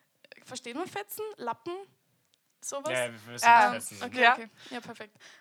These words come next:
Speaker 1: Ähm, so Ecken runter durchschauen, äh, bisschen
Speaker 3: Mhm.
Speaker 1: einfach nur Outline-mäßig,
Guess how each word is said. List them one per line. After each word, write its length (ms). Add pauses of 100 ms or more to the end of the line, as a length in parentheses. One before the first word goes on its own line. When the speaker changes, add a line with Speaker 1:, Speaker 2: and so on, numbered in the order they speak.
Speaker 1:
Ähm, 400 (380)
so 160
Ecken 400
runter 460
durchschauen, 520 (220)
äh, 420
bisschen 680 (100)
Speaker 3:
Mhm. 180
Speaker 1:
einfach 180
nur 180
Outline-mäßig, 840